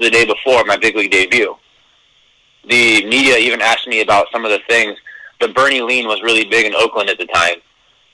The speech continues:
And, like, they brought it up to me, the media did, and I was like, "I have no idea what you're talking about." And they were like, "It's, like, literally, like, the biggest thing in Oakland right now."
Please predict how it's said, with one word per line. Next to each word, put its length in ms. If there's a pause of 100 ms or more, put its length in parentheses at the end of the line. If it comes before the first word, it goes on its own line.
(280)
And, 340
like, 220
they 100
brought 220
it 60
up 160
to 80
me, 120
the 120
media 320
did, 220
and 100
I 100
was 100
like, 280
"I 340 (200)
have 180
no 100
idea 180
what 100
you're 80
talking 340
about." 220
And 80
they 60
were 60
like, 240 (400)
"It's, 400 (180)
like, 220 (240)
literally, 560
like, 300
the 100
biggest 400
thing 180
in 80
Oakland 300
right 120
now." 260